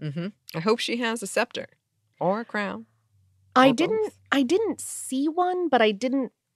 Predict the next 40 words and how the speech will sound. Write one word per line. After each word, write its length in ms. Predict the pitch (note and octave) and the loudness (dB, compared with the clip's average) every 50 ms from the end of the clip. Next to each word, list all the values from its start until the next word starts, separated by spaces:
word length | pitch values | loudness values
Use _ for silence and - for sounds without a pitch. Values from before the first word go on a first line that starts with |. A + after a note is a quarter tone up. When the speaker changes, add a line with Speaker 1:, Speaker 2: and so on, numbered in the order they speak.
| - | -2
Speaker 2:
I 60 | - A3 | -2 0
didn't 240 | G#3+ C4+ C4+ - | 2 2 0 0
look 220 | A#3+ A#3 A#3+ A#3+ - | 2 2 2 2 2
up 140 | A#3+ - - | -4 -2 0
that 160 | A3 - - | -2 -2 0
many 160 | G#3+ G3+ F#3+ | -2 -2 -2
pictures. 760 | - F3 D#3 - - - C#2+ - - F3+ - - - - - _ _ | -4 -6 -8 -8 -8 -8 -8 -10 -10 -12 -12 -12 -14 -16 -18 _ _
So, 720 | - - - F#3+ E3+ E3 E3 E3 E3 E3 E3 E3 D#3+ D#3+ _ | -14 -6 -2 0 2 2 2 2 2 2 0 0 -2 -6 _
Speaker 1:
Well, 100 | - C#3+ | -2 -2
listeners, 480 | D#3+ D#3 - - C3 G#2 - - - - - | -2 -2 -2 -6 -8 -8 -8 -8 -10 -8 -4
let 100 | B2 D3 | 0 2
Speaker 2:
so 60 | G3 | 2
Speaker 1:
us 60 | F#3 | 4
Speaker 2:
this 160 | F#3+ A3 A3 | 4 2 2
is 100 | A#3+ A3 G3 | 2 -2 0
Speaker 1:
know. 60 | G3 | 0
Speaker 2:
my 80 | F3 D#3+ | 0 0
bad. 340 | D3 C#3+ C#3 C3 - F#3+ - _ | 0 -2 -6 -6 -10 -10 -16 _
Yeah. 280 | - D#3+ D3 B2+ C3 E3 F3 _ _ _ | -6 -6 -4 -4 -6 -10 -14 _ _ _
Speaker 1:
No. 300 | - D#3 E3 C#3+ - - - _ _ _ _ _ _ - | -4 -2 -2 -2 -2 -4 -10 _ _ _ _ _ _ 4
There 240 | G#3+ - F#3 F#3 F#3+ | 6 8 8 8 8
better 280 | F#3 F#3 F#3+ F3+ F3+ | 8 8 10 10 8
be 160 | E3+ D#3 D#3 C#3+ | 6 4 2 0
a 60 | C#3 | 0
scepter 500 | - - C#3+ D3 - - - C3+ B2+ A#2+ | 0 0 -4 -4 -4 -4 -8 -6 -4 -4
or 40 | A#2+ | 0
something 500 | - - - D#3+ D3+ - - - - - | 0 2 2 2 0 0 0 0 -2 -2
involved. 680 | - C#3 - C#3+ - B2+ - - - - - - - - | 0 -2 -2 -2 -2 -4 -4 -6 -6 -8 -10 -14 -12 -14
Speaker 2:
<laughs> 60 | - - _ - - - | -16 -16 _ -12 -6 0
Speaker 1:
Or 200 | - D#3 E3 F3+ | 2 6 6 8
else, 500 | F3+ F3+ D#3+ D3+ C#3+ - - - - - | 8 8 8 6 2 -6 -8 -10 -4 2
what 140 | F3+ F#3+ | 4 6
is 120 | G3+ D#3+ D3 | 6 6 4
it 100 | D#3 D#3+ | 2 2
even 260 | F#3+ G3 D#3+ G#3+ G#3 | 4 4 2 2 -2
for? 360 | - - G3 A3+ G3+ F3+ D#3+ - - | -8 0 4 6 6 6 6 2 2
Speaker 2:
Right? 760 | F#3+ F3 F#3 F#3 F#3+ G#3 F#3+ F#3+ G3 G3+ A3+ D4 F#4 F4+ - - - _ - | -4 0 0 2 4 6 8 8 10 10 10 10 8 6 4 0 -20 _ -8
Speaker 1:
Sherry? 1040 | - - - - - G#3 F3 E3+ E3+ E3+ F#3 G#3+ A#3 C4 G4+ G#4+ A#4 A#4 - - - - - D4+ - - - D4 C#4 - - - - - - - - - A#3 - - _ - B3 - - _ - B3+ D4+ _ _ | -4 -2 -2 2 4 6 8 10 10 12 12 12 12 12 12 12 12 12 12 12 8 8 8 8 8 10 8 8 8 8 4 4 4 4 4 4 2 2 2 2 2 _ -2 -2 -2 -2 _ -2 -2 -2 _ _
<laughs> 1200 | - C4+ C4+ C#4+ - - - - - - - - - F4+ F4 - E4+ - - - - - _ - | -4 -4 -2 -2 -4 -6 -6 -8 -8 -10 -8 4 6 6 6 6 2 6 8 8 8 8 _ 2
Speaker 2:
Never. 640 | A3 G#3+ A3+ D#3+ D#3+ D#3+ - E3 D#3+ D#3+ D#3 D3 C#3+ | 6 6 6 6 4 2 4 4 4 2 2 0 -2